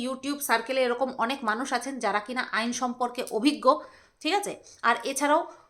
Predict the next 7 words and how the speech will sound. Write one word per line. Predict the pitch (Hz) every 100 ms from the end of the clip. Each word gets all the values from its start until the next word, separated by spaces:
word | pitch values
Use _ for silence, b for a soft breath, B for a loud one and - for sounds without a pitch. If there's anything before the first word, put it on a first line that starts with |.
| _
পুরোটাই | 269 269 269 294
এখন, | 269 269 269 277 B B
আহ, | - 214 190 190 - _ _
আর | 233 233
কি | 247 214 202 - _ _ _ _ _ _ _ -
সোজা | - 277 285
সাপটা | 285 285 302